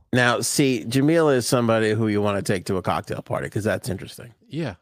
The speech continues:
Speaker 2: that, that's, those are stories. You,
Speaker 1: Yeah.
Speaker 2: on the other hand.
Speaker 1: Useless. Useless at a cocktail party.
Speaker 2: I mean, I, I'll keep you entertained for a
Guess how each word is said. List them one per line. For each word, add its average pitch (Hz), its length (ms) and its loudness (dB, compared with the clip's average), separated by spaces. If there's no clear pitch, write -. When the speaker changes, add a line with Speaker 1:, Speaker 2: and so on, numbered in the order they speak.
Speaker 2:
that, 135 280 -12
that's, - 260 -8
those 151 200 -8
are 147 40 -10
stories. 107 760 -8
You, 147 320 -4
Speaker 1:
Yeah. 87 220 -4
Speaker 2:
on 95 60 -20
the 95 60 -16
other 90 160 -12
hand. 87 280 -12
Speaker 1:
Useless. 120 680 0
Useless 135 480 2
at 117 80 4
a 117 40 2
cocktail 101 400 0
party. 82 420 -6
Speaker 2:
I 107 60 -14
mean, 110 120 -8
I, 123 60 -6
I'll 131 220 -6
keep 151 260 -4
you 135 60 2
entertained 113 440 -2
for 101 220 -4
a 90 60 -12